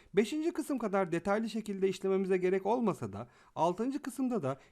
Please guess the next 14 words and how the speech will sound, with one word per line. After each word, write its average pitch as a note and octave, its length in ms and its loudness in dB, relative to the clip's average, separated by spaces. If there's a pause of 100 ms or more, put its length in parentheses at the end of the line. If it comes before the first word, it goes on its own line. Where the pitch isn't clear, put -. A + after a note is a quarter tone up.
birçok A#3+ 400 -2
servisin C#3+ 540 -2
detaylarına F3+ 640 0
değinecek D#3 500 -2 (220)
ve D3 140 -4
bunlarla G#3 600 2
neler G#3 280 4
yapabileceğimizi C#3 760 0
göreceğiz. F#2+ 560 -8 (420)
O D#4+ 120 2
zaman F3+ 280 2
şimdi A#3+ 320 2
mola G#3 260 8
zamanı. G#2 480 -2